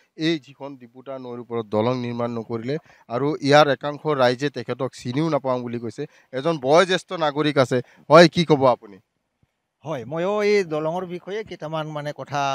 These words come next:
Speaker 2: ক'বলৈ ওলাইছোঁ। মানে আজি আমি ইয়াত এইটো অঞ্চলত প্ৰায় ঊনৈছশ আশী চনৰ পৰা বসবাস কৰি এতিয়া মানে বহুত মানে এতিয়া বুঢ়াই হৈ গ'লো আৰু। মানে কোনো সুবিধা এটাও নাপালোঁ। দলঙৰ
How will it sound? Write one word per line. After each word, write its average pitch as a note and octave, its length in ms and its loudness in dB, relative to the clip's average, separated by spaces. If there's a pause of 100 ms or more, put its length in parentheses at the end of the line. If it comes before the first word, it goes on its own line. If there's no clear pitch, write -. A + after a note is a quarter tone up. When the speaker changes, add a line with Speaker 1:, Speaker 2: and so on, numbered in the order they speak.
(300)
Speaker 2:
ক'বলৈ C#3 240 -10
ওলাইছোঁ। D3 420 -8 (760)
মানে D#3 260 -10
আজি E3 320 -4
আমি F#3+ 260 -2 (320)
ইয়াত G#3 300 -2 (500)
এইটো F#3 200 -20
অঞ্চলত A3 500 -10 (840)
প্ৰায় F#3+ 160 0
ঊনৈছশ G3 400 -2 (200)
আশী A3 180 -6
চনৰ A#3 240 -4
পৰা A3 200 0
বসবাস G3 520 -2
কৰি F#3+ 160 -8
এতিয়া F#3+ 240 -8
মানে F#3 260 -6 (1300)
বহুত B3 280 -2 (100)
মানে G3+ 180 -2
এতিয়া B3 220 2
বুঢ়াই G3+ 280 8
হৈ C4 160 4
গ'লো A#3 180 2
আৰু। F3+ 200 4 (440)
মানে E3 180 -10
কোনো A3+ 280 -10 (140)
সুবিধা G#3+ 300 0 (120)
এটাও A3+ 240 0
নাপালোঁ। F#3+ 440 0 (120)
দলঙৰ A3+ 560 -4